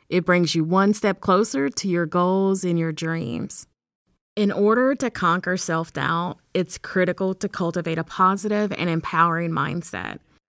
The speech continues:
You have to surround yourself with supportive people, people who believe in you and your goals and your dreams, people who will bring out the best in you and not the worst in you.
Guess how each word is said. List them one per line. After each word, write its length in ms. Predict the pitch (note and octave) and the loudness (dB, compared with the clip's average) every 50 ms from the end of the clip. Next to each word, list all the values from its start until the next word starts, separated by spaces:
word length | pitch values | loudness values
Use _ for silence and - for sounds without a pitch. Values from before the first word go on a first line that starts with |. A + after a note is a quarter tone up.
| _ _ | _ _
You 160 | - A3+ B3 | 0 0 4
have 280 | G#3+ A3+ - - F#3 - | 6 6 6 6 6 4
to 80 | F#3 | -2
surround 400 | F#3+ - F#3 E3 E3 E3 E3 D#3+ | -2 -2 -2 0 0 0 0 0
yourself 340 | D#3 E3+ E3+ - E3+ D#3 D#3 | -2 -4 -4 -4 -4 -4 -2
with 120 | E3 E3 D#3+ | -4 -6 -4
supportive 560 | - - D#3+ - _ F3 D#3+ D#3 D#3 - - | -4 -6 -8 -6 _ -2 -2 -2 -2 -4 -6
people, 420 | - D3+ C3+ - - A#2 C3+ D3+ - _ _ _ _ | -6 -6 -6 -6 -8 -8 -8 -8 -10 _ _ _ _
people 300 | - A3+ B3+ C4 D4 C#4 | 0 2 2 4 4 4
who 120 | A#3+ B3 | 4 6
believe 440 | G#3+ G#3 G3+ F3+ E3+ F3 E3+ F3+ F#3+ | 6 4 4 4 4 4 4 2 2
in 160 | G#3 G#3 G#3+ | 2 2 2
you 340 | A3 A3 G#3+ A3 A3 A3 G#3+ - - | 2 2 2 4 4 4 2 2 0
and 340 | F3 F#3+ G#3 G#3+ A3 A#3 A#3 | 2 4 4 6 6 6 4
your 140 | G#3 F#3+ | 4 2
goals 460 | F3+ - F3 D#3+ D3 D3+ D3+ F3 - - - - | 2 0 -2 -2 -2 -2 -4 -6 -8 -10 -6 -2
and 240 | F3+ F3+ F#3 F#3+ | 0 0 2 2
your 140 | F#3 F3+ F3 | 2 0 0
dreams, 640 | D#3+ E3 E3 D#3+ D#3+ D#3 D3+ C#3+ D3 D3+ - - - _ _ _ _ _ | -2 -2 -2 0 0 0 -2 -2 -4 -4 -8 -12 -16 _ _ _ _ _
people 300 | - B3 C4 - D4 C#4+ | 2 2 2 4 4 2
who 100 | G#3 A3+ | 4 6
will 140 | A3 G3+ F#3 | 6 6 6
bring 280 | - G3 G3 G3 F#3+ F#3+ | 6 4 4 4 4 6
out 200 | F#3 F3 E3+ E3+ | 6 4 4 2
the 80 | E3+ | 0
best 340 | D3+ D#3+ E3+ G3 G#3+ - - | 0 2 2 2 0 0 -2
in 160 | A3+ G#3 G#3+ | 0 0 2
you 300 | G#3 G#3 G3+ G3 G3 F#3+ | 2 2 2 4 4 4
and 200 | F3+ D#3+ D#3+ D#3+ | 4 4 4 4
not 360 | D#3+ D#3+ D#3+ F3 G#3 G#3 G#3 | 6 8 10 10 8 6 6
the 80 | - G#3+ | 4 4
worst 400 | G3 F#3+ F3+ F3 E3+ - - - | 6 6 4 4 2 -2 -6 -6
in 140 | D#3 D#3 D#3 | -4 -4 -4
you. 220 | C#3+ - - - | -4 -6 -6 -8